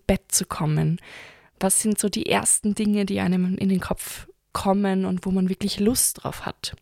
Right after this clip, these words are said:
Es geht also darum, nicht irgendwas rauszusuchen, was einem,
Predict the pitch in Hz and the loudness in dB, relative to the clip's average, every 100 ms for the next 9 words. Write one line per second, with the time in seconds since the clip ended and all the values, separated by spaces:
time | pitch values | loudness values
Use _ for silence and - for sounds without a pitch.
0 | _ _ _ _ _ _ 180 - 214 202 | _ _ _ _ _ _ -2 0 2 0
1 | 202 190 175 202 214 - - 208 202 - | 0 2 2 2 0 0 -2 0 0 -2
2 | - - - - 175 170 185 - - 214 | -6 -20 -20 -8 0 2 2 0 -2 0
3 | 220 214 214 208 - - - - - 170 | 0 2 2 2 -4 -18 -18 -14 -6 0
4 | 180 180 185 - - 185 185 190 190 - | 2 2 2 0 0 0 2 2 0 -2